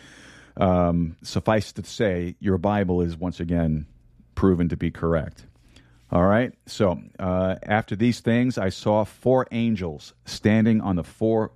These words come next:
corners of the earth." Okay, so there are four angels, and what are they doing? Well, they're holding back the winds of the earth. Now, I don't know if you realize this, but we are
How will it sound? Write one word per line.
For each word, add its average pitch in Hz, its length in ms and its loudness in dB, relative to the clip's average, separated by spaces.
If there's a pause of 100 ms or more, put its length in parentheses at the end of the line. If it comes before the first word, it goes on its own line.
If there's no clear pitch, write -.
corners 92 540 4
of 82 160 -2
the 85 120 0
earth." 82 300 -2 (840)
Okay, 101 260 2
so 120 580 2
there 117 200 2
are 110 40 4
four 139 380 0
angels, 107 480 0
and 92 140 -4
what 107 100 2
are 107 40 2
they 104 100 2
doing? 87 400 -2 (920)
Well, 110 220 2
they're 98 200 -2
holding 120 420 0
back 98 460 -8 (120)
the 95 100 0
winds 92 380 4
of 92 80 2
the 85 160 0
earth. 80 380 -2 (1000)
Now, 101 80 4
I 120 80 4
don't 135 120 0
know 131 100 2
if - 140 -2
you 110 80 2
realize 101 540 0
this, 82 220 -6
but 92 160 -6
we 110 200 2
are 104 180 4